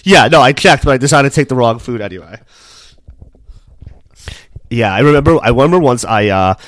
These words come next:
I went on, uh, I was taking a flight home from somewhere, and I had, like, medicine that I was bringing back that had to be refrigerated, and, like, I, it was, like, in a separate bag, and I left it on the plane.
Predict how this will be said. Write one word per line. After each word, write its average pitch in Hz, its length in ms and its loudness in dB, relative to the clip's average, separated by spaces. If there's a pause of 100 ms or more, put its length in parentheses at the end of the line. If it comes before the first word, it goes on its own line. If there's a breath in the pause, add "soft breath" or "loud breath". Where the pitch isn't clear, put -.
(160 loud breath)
I 113 120 0
went 113 160 0
on, 120 160 2
uh, 95 340 2
I - 60 -10
was 107 80 -4
taking 131 180 -2
a 107 40 -2
flight 104 300 -4
home 107 140 -2
from 127 160 -6
somewhere, 139 340 -2
and 101 160 -4
I 98 60 -4
had, 117 180 -6
like, 107 280 -4
medicine 101 480 -4
that 123 100 -2
I 123 60 -2
was 120 100 -4
bringing 131 220 -2
back 123 200 -4
that 95 120 -8
had 101 140 -8
to - 40 -16
be 101 100 -8
refrigerated, 117 760 -4
and, 98 180 -8
like, 92 240 -6
I, 98 140 -8
it 95 240 -10
was, 127 120 -4
like, 120 120 -8
in 104 60 -8
a 98 40 -10
separate 143 320 -4
bag, 120 180 0
and 113 80 -6
I 98 60 -8
left 104 320 -4
it 104 80 -6
on 95 80 -8
the 87 60 -10
plane. 82 400 -6